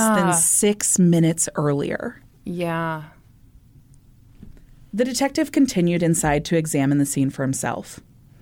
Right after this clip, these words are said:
Speaker 1: He knew Ryan had pulled his wife's body from the tub as he drained it. That's what he'd said on the call. So he expected there to be wet floors, towels everywhere, a big wet spot where Ryan had laid Sarah
Speaker 2: Mm-hmm.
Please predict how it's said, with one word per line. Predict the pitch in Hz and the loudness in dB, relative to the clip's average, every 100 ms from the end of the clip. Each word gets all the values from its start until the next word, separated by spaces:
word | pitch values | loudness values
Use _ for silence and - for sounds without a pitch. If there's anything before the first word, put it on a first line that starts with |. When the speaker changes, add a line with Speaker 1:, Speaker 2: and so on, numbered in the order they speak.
| - - - | -20 -20 -10
Speaker 1:
He | - 247 | 2 4
knew | 226 240 254 | 6 6 4
Ryan | 214 196 196 202 | 4 2 2 2
had | 196 175 | 0 -2
pulled | - 175 180 | 0 0 2
his | 190 170 | -2 0
wife's | 151 160 - | 0 0 -2
body | 151 147 | -2 -2
from | 160 160 | 0 0
the | 180 | -2
tub | - 147 151 - | -2 -4 -2 -4
as | 151 151 | -4 -4
he | - | -4
drained | 165 147 139 160 | -4 -2 -4 -2
it. | 165 - | -4 -4
That's | 175 - | -6 -2
what | 160 | -2
he'd | 160 160 | -2 -2
said | 151 | -4
on | 151 | -2
the | 180 | -4
call. | - 143 143 - - - - - - | -6 -6 -6 -8 -18 -20 -20 -20 -12
So | - 233 | -2 0
he | |
expected | 226 - 220 240 202 | 0 -2 -2 0 0
there | 190 | 0
to | 180 | 2
be | 175 | 2
wet | 160 165 190 - | 2 0 -2 -4
floors, | - 180 170 170 170 - | 0 2 4 4 2 -2
towels | - - 180 180 170 | -6 -2 2 2 2
everywhere, | 165 170 165 165 160 151 | 2 2 2 2 2 2
a | |
big | 151 170 180 156 | 0 0 0 -4
wet | 147 175 208 - | -2 0 -2 -4
spot | - 190 185 185 | 0 2 2 2
where | 165 | 2
Ryan | 156 156 160 170 | 2 2 2 2
had | 180 160 | 0 0
laid | 156 170 175 | 0 0 0
Sarah | 170 | 2
Speaker 2:
Mm-hmm. | 170 | 2